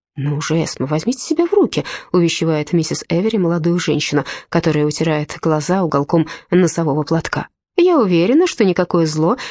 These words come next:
не сможет так просто запугать и пустить корни в доме человека, посвятившего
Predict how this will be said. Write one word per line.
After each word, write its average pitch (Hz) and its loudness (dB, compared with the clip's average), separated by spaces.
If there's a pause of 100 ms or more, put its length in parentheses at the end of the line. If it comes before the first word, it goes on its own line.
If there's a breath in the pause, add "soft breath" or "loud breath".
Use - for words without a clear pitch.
(140)
не 214 4
сможет 262 0
так 320 0
просто 160 0
запугать 151 -2
и 175 0
пустить 160 -2
корни 143 2 (220 loud breath)
в 175 2
доме 156 2
человека, 156 0
посвятившего 156 -2